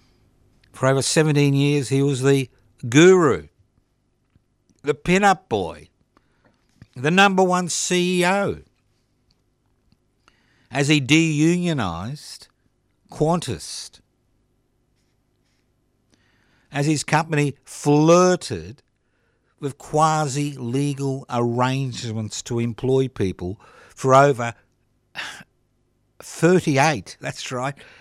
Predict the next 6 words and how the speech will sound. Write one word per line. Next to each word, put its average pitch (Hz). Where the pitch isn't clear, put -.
different 151
companies 120
in 143
order 151
to, 139
um, 113